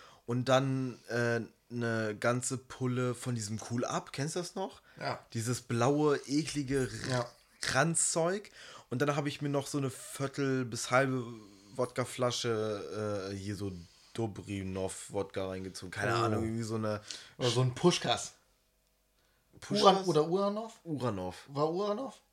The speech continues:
Speaker 1: Ich weiß gar nicht mehr, wer das war. Oder Gorbatschow. Ist mir auch egal. Irgendein, äh,
Speaker 2: Irgendein
Speaker 1: Russi-
Speaker 2: Billigwodka in der Kategorie.
Speaker 1: Ja, mit namentlich russischen Präsidenten vorne drauf.
Speaker 2: <laughs>
Speaker 1: Auf jeden Fall, äh,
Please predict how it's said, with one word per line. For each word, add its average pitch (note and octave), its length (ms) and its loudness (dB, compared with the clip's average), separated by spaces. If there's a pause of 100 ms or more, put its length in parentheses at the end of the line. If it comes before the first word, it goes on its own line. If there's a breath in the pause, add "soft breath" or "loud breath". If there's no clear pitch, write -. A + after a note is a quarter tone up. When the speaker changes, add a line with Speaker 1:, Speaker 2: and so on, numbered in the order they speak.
(160)
Speaker 1:
Ich G2+ 180 -6
weiß E3+ 240 4
gar B2 100 4
nicht G#2 100 4
mehr, G2+ 100 2
wer G2+ 80 4
das G2+ 160 -2
war. G#2 140 4
Oder A2 160 4
Gorbatschow. G#2+ 600 2
Ist G#2 140 -8
mir A#2+ 80 0
auch A2 140 0
egal. G#2 420 0
Irgendein, G#2+ 600 -4
äh, G2+ 420 0
Speaker 2:
Irgendein D#3 420 4
Speaker 1:
Russi- - 20 0
Speaker 2:
Billigwodka C#3+ 520 4
in C3 80 2
der C3 140 8
Kategorie. G#2+ 580 -8
Speaker 1:
Ja, G2 280 2
mit F#2+ 360 -2
namentlich G2 760 -2
russischen G2 540 -4
Präsidenten G#2 760 -6
vorne G3+ 280 8
drauf. A#3 400 6
Speaker 2:
<laughs> - 580 -6
Speaker 1:
Auf G2 140 -6
jeden A#2+ 240 0
Fall, A2+ 840 4
äh, - 40 -16